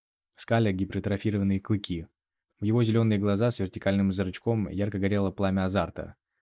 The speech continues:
Оборотень. Причем такой, который предпочел развивать боевые навыки человеческой формы, а не слепо полагаться на дарованную обращением силу.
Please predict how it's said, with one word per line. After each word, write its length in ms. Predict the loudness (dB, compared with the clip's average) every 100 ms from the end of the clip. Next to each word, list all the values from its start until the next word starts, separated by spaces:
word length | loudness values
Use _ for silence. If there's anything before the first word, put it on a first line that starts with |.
| _
Оборотень. 580 | 0 2 0 -4 -8 -10 _ _ _
Причем 260 | -6 -2 -2
такой, 300 | 0 0 0
который 280 | 0 -2
предпочел 480 | -4 -2 -4 -2 -2
развивать 400 | 0 0 0 0
боевые 320 | 0 2 2
навыки 360 | 2 2 0 -4
человеческой 500 | -2 -2 -2 -4 -4
формы, 460 | 0 0 0 -8 -10 _ _ _ _ _ _
а 100 | -2
не 100 | -2
слепо 320 | 0 0 0
полагаться 480 | -2 -2 0 0 0
на 100 | -2
дарованную 500 | 0 0 2 2 0
обращением 580 | 0 -4 -2 0 0 0
силу. 420 | -2 -4 -4 -10